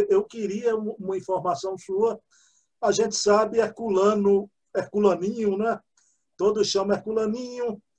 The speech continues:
Helena, Helenilda. E uma coisa que eu admiro muito do professor Herculano é que ele, na crise com o catolicismo, ainda jovenzinho, ele teve a crise dele com o catolicismo, e ele teve um, um, um,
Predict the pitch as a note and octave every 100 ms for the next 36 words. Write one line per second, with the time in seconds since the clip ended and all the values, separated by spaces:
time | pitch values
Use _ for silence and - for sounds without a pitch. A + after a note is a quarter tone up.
0 | _ _ G3+ G3+ G#3+ B3 A#3 A3+ G#3 F3+
1 | F#3+ A#3 A3 - - _ _ _ A3+ C4+
2 | C4+ A3+ B3+ - B3+ A#3+ B3 C#4+ B3 G#3+
3 | G#3+ G#3+ G#3 A#3 A#3 G#3 - G3+ - F3+
4 | D#3+ G3+ G#3+ D3+ - _ _ _ _ _
5 | _ G#3 A#3 C#4 A#3+ A#3 A#3+ B3 A3+ -
6 | A#3 C4 G3+ A#3+ G3+ A3+ A3+ G#3+ G#3 G#3+
7 | G#3 - G3+ A3 G3 G#3 G3+ G#3+ G3 F#3
8 | G#3+ G3+ F#3 C#3 F3+ G#3+ A3+ G#3 - _
9 | _ _ F3 F3+ - G3+ G3+ F3 G3 A#3
10 | G3 F3 F#3+ G#3 F#3+ G#3 G3 F#3 G3 G3
11 | - G#3 A#3 G3+ - _ _ _ _ _
12 | _ G#4 A#3 G3+ A3 B3+ C4 B3+ B3 -
13 | - _ _ _ G#3 A3+ G#3 G#3+ G#3 G#3
14 | G3+ G3+ - G#3+ G3+ G3+